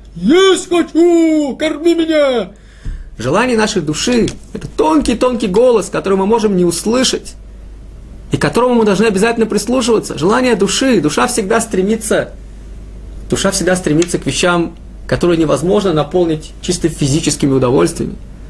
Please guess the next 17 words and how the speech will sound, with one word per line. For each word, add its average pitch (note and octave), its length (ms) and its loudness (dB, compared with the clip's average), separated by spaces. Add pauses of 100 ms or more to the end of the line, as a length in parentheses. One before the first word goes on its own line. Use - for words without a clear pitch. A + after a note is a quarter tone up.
(140)
Душа A#3 240 2
стремится G#3+ 400 2
вернуться F3 400 2
к - 60 -6
источнику. E3+ 580 -2 (400)
Душа A3+ 260 0
стремится G#3+ 520 0
знания F3+ 340 2
о D#3 60 -2
Творце. D#3 540 0 (440)
Душа A#3+ 300 2
стремится A3+ 800 0
наполнения G#3 600 2
любовью. G#3+ 680 2 (2250)
И D#3 400 2 (160)
нам C#4+ 340 2
стоит C#4 380 0